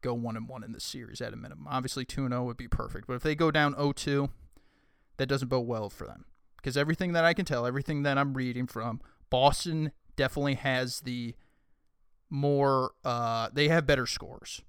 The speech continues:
They have scores in numbers, and the Blues do not. So if the Blues go down oh two, and they are forced to get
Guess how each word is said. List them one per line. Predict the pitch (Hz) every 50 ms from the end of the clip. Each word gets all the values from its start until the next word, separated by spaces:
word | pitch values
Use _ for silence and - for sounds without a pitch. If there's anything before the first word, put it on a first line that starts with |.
| - _ _ _ _ _ _ _ _ _ -
They | 131 123
have | 147 143 139 135 135 - _ _ - _ _ _ _ _ _ _ _ _ _ _ _ _ _ _
scores | - - - - - 156 156 156 151 151 151 147 143 - - - - _ _ _ _ _ _ _ -
in | 147 135 127 123
numbers, | 120 113 113 - - - - - - - - - - _ _ _ _ -
and | 139 139
the | 143 123
Blues | - 202 139 135 123 -
do | - 123
not. | 117 110 - - -
So | - - 135
if | 127 -
the | 147
Blues | 139 170 190 190 160 143
go | - 160 143 147 156
down | 147 151 143 143 143 143 -
oh | 143 135 131
two, | - - - 120 113 117 - - - - - _ _ _ _ _ - _ - _ _ _ _ _ _ -
and | 165 196
they | - 143 147
are | 139 127 -
forced | - - - 156 147 131 117 - -
to | 139 127
get | 135 131 127 - -